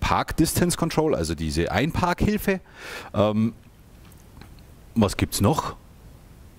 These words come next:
Ja, alles Mögliche, was Sie sich so vorstellen können. Was es, also Xenonlicht gab's auch schon bei, bei Audi zum Beispiel vor dreißig Jahren.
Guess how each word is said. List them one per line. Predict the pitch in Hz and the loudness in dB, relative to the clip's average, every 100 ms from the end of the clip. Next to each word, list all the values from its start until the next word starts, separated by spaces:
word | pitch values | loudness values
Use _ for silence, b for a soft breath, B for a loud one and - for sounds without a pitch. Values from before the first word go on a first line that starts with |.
| - - | -16 -2
Ja, | 90 | 0
alles | - 90 95 | 2 0 2
Mögliche, | 107 139 123 | 2 2 2
was | 120 120 | 0 0
Sie | 120 | 0
sich | 127 | 0
so | - 120 | -2 -2
vorstellen | 160 170 120 98 | 0 0 0 0
können. | 87 85 | 0 0
Was | 98 | 2
es, | 104 60 | 0 0
also | 80 - | -2 -2
Xenonlicht | - 180 208 175 165 - - | 0 2 2 2 2 -2 -2
gab's | 107 - | -2 0
auch | 151 156 | 0 0
schon | - 151 139 104 | -2 -2 -2 -2
bei, | 87 85 | -2 -2
bei | 85 - | -2 -2
Audi | 143 180 165 | 0 0 -2
zum | - 139 | -2 0
Beispiel | 127 127 127 | 0 0 -4
vor | - 117 | 0 0
dreißig | 107 104 - 98 | 2 0 -2 0
Jahren. | 95 | 0